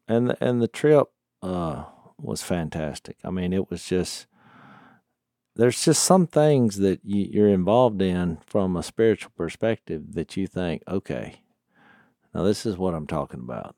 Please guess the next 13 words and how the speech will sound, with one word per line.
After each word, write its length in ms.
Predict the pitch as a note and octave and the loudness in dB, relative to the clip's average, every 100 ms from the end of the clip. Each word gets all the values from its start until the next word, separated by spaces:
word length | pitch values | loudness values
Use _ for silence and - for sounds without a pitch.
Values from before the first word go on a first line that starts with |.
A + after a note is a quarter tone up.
| _ | _
I 60 | G#2+ | -8
mean, 240 | F2+ F2 | -6 -4
it 200 | F#2 G2 | -2 -2
was, 320 | F#2+ F2 - - - - - | -4 -8 -10 -14 -16 -14 -4
and 280 | G2+ F#2+ F#2+ | -2 0 0
so 220 | - G2 | 6 10
I'm, 280 | A#2 C3+ A#2+ | 10 8 6
I'm 380 | A#2 C3 B2 G#2+ | 6 8 6 4
saying 520 | - C3+ A#2 G2+ F#2+ | 6 8 10 8 8
February 460 | A2 A2+ A2 G#2+ | 8 8 10 8
first 520 | F#2+ G#2+ G2 F2+ - - | 8 6 6 6 2 -2
when 180 | F2+ | 0
it 200 | F2 - | 0 -4